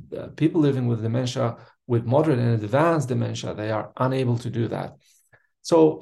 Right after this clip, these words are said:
what this results in is that they experience what are, what's, what's known as behavioral and psychological symptoms of dementia. So they would be, these are very challenging behaviors, uh, behaviors such as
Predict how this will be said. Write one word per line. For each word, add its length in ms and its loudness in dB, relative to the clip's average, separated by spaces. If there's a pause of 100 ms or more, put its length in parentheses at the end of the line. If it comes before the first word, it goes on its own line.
what 420 0
this 360 2
results 540 2
in 340 0
is 380 0
that 420 0
they 320 2 (120)
experience 1120 2
what 180 2
are, 180 2 (240)
what's, 280 0
what's 220 -2
known 300 2
as 280 0
behavioral 680 2
and 160 0
psychological 640 -2
symptoms 500 -8
of 140 -8
dementia. 520 -8
So 180 -6
they 120 0
would 200 -4
be, 280 2 (300)
these 280 -2
are 100 2
very 160 2
challenging 540 -2
behaviors, 680 -2
uh, 460 -2
behaviors 420 -2
such 220 -6
as 200 -6